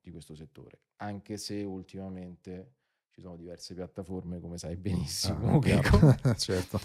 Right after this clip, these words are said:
Speaker 1: con pochi spicci.
Speaker 2: Sì,
Speaker 1: <laughs>
Speaker 2: assolutamente. Anche quello, infatti, è un altro dei motivi per il
Speaker 1: Ma qui
Speaker 2: quale
Speaker 1: andiamo a finire su un altro discorso, è
Speaker 2: <laughs>
Speaker 1: complicato pure qua.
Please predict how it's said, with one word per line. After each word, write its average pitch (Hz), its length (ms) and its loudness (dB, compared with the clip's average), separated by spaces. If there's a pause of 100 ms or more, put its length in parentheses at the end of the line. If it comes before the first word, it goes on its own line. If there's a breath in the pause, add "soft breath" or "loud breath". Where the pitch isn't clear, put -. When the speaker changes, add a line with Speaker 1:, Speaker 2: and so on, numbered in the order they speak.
(140)
Speaker 1:
con 131 220 2
pochi 135 260 4
spicci. 101 720 -4
Speaker 2:
Sì, 104 280 2 (300)
Speaker 1:
<laughs> - 320 -4
Speaker 2:
assolutamente. 90 960 0
Anche 101 260 -2
quello, 98 380 4
infatti, 92 420 2
è - 20 2
un 95 60 2
altro 92 240 -2
dei 95 100 0
motivi 101 460 4
per 87 140 2
il 87 60 0
Speaker 1:
Ma - 40 -6
qui - 60 -20
Speaker 2:
quale 92 460 6
Speaker 1:
andiamo 120 260 -2
a 117 40 -2
finire 135 380 0
su 123 80 -2
un 131 80 0
altro 135 240 4
discorso, 120 560 4
è 120 160 0
Speaker 2:
<laughs> - 0 -
Speaker 1:
complicato 123 720 0
pure 117 220 -8
qua. 120 200 -2